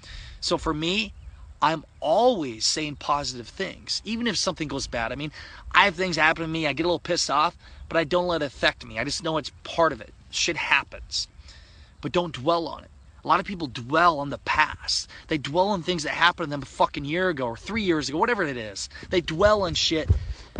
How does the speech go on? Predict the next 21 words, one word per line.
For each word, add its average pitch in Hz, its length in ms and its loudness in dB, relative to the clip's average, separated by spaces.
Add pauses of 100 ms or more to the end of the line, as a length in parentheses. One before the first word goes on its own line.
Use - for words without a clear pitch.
that's - 200 4
over. 208 460 2 (400)
I 160 80 2 (140)
get 247 240 8
it. - 100 -8 (340)
Our 170 160 4
past, - 760 2 (1120)
it 175 140 2
forms 202 320 0
us 170 120 -2
into 175 320 0
who 185 200 2
we 175 180 0
are, 147 420 6 (120)
but 165 320 4 (920)
don't 170 260 0
let 190 140 2
it 170 120 0
affect 151 400 -4
your 135 120 -6
future. 127 560 -6